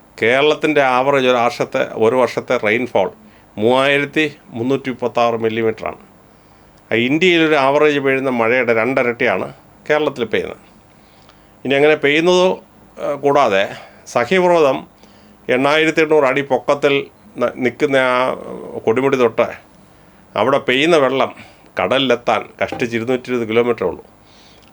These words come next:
അപ്പോൾ എണ്ണൂറ്റി എണ്ണൂ-, എണ്ണായിരത്തി എണ്ണൂറ് അടി പൊക്കത്തിൽ നിന്ന് വെള്ളം ഇരുന്നൂറ് കിലോമീറ്റർ കൊണ്ട് കടലിലെത്തുന്ന ആ ഒഴുക്കാണ് കേരളത്തിൽ ഈ മണ്ണിടിച്ചിലും വെള്ളപ്പൊക്കം ഉണ്ടാകുന്നത്. അതുകൊണ്ട് മറ്റ് സംസ്ഥാനങ്ങളെ വ്യാഖ്യാനിക്കുന്ന പോലെ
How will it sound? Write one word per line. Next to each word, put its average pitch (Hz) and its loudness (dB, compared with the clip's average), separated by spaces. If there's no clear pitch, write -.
അപ്പോൾ 110 0
എണ്ണൂറ്റി 165 2
എണ്ണൂ-, 160 2
എണ്ണായിരത്തി 147 0
എണ്ണൂറ് 160 2
അടി 143 0
പൊക്കത്തിൽ 143 -2
നിന്ന് 139 0
വെള്ളം 123 0
ഇരുന്നൂറ് 156 2
കിലോമീറ്റർ 143 2
കൊണ്ട് 135 -2
കടലിലെത്തുന്ന 131 0
ആ 127 2
ഒഴുക്കാണ് 117 0
കേരളത്തിൽ 113 0
ഈ 117 0
മണ്ണിടിച്ചിലും 110 -4
വെള്ളപ്പൊക്കം 104 -4
ഉണ്ടാകുന്നത്. 95 -6
അതുകൊണ്ട് 117 2
മറ്റ് 123 0
സംസ്ഥാനങ്ങളെ 151 2
വ്യാഖ്യാനിക്കുന്ന 139 -2
പോലെ 117 0